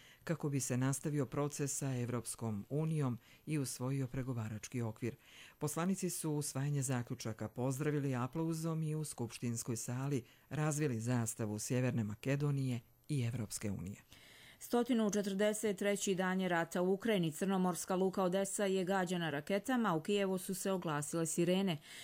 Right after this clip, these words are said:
Speaker 2: Ruski ministar odbrane Sergej Šojgu traži od vojske da pojača dejstvo u svim pravcima.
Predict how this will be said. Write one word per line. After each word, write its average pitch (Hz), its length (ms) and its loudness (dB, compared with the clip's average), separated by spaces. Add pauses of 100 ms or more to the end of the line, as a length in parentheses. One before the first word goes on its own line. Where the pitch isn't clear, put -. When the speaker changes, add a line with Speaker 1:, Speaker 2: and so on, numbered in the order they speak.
(160)
Speaker 2:
Ruski 254 300 2
ministar 202 380 4
odbrane 208 480 2
Sergej 180 380 2
Šojgu 170 420 2
traži 190 400 2
od 160 100 0
vojske 190 440 2
da 175 140 2
pojača 185 500 2
dejstvo 175 500 2
u 175 60 4
svim 151 280 -2
pravcima. - 540 -2